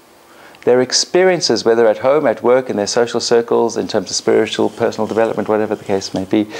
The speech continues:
their experiences get them to a point where they've had an awakening of sorts. They've realized something. Plain and simple. They've just realized something about themselves, about their life situation. And that realization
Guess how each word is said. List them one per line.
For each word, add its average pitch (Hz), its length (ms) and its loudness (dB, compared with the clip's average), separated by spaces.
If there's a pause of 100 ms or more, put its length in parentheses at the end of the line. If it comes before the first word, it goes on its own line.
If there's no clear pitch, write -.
(600)
their 127 140 4
experiences 156 1000 0
get 135 180 0
them 143 140 0
to 131 140 0
a 120 60 2
point 117 580 -2
where 110 300 2
they've 113 320 0
had 147 440 0 (260)
an 123 140 2
awakening 123 600 0
of 95 120 -6
sorts. - 400 -4
They've 113 180 0
realized 135 480 2
something. 85 420 -6 (400)
Plain 233 220 2
and 156 100 0
simple. 117 320 0
They've 131 180 -2
just 202 220 0
realized 107 760 0
something 101 380 -4
about 104 320 -2
themselves, 110 460 -2
about 90 300 -2 (240)
their 101 100 0
life 95 240 -2
situation. - 680 -10 (1160)
And 139 140 2
that 151 140 2
realization 156 1120 2